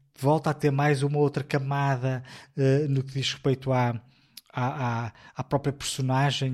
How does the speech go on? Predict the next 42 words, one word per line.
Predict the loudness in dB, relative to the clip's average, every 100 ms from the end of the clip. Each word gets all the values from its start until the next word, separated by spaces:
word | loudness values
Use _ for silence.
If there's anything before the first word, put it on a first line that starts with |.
| -2
e, | -2 -4 -6 -10 -18 -8
e, | -6 -4 -2 -2
e, | -2 -2
e |
à | 0
forma | 0 0
como | -2 -4
a | -6
personagem | -4 -4 -2 -4
nos | -2
é | -4
apresentada. | -4 -4 -2 -2 -4 -4 -8 -20 -14
Pá, | -12 -6
eu | 4 4 6
acho | 2 -2
que, | -4 -2 0 0 -4 -10 -4
eh, | -6 -6 -18 -18 -20 -20 -20 -20 _ _ _ _
este | 0 0 0 -8
filme, | -6 2 4 4 0 -2 -6 -12 -4
não, | -2 0 -2 -2 -4 -4 -6
se | -10 -2
calhar | 2 4 4
não, | 2 0
não, | 0 2 2
não, | 0 0
não, | 0 0 0 0 -2 -4
não, | -4 -4
não | -4 -4 -6 -6
quero | -4 -2 -2
dizer | -2 -4 -2 -4 -4
que | -10 -6 -4 -4 -6 _ _ -20 _ _ _ -8
foi | 0 0
dos | 0
filmes | -2 0 0 0
mais | -2 -2 0
fixes | 0 0
que | 0
eu | 0
vi | 0
nos | 0
últimos | 0 -2 -4 -2
tempos | 0 0 -2 -10 -18